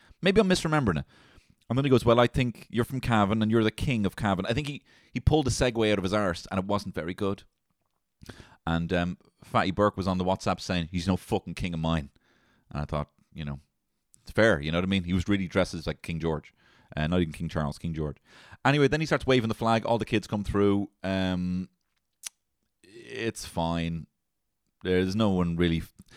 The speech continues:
there's no fancy car. I think this would have been fu-, fun to do something a little bit different. Um, yeah, Mason's getting a one star from me.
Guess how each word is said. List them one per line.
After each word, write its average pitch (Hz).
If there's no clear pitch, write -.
there's 92
no 113
fancy 98
car. 87
I 90
think 95
this 92
would 90
have -
been 82
fu-, -
fun 85
to 82
do 82
something -
a 85
little 85
bit 78
different. 82
Um, 95
yeah, 98
Mason's 107
getting 90
a 87
one 85
star 85
from 78
me. 82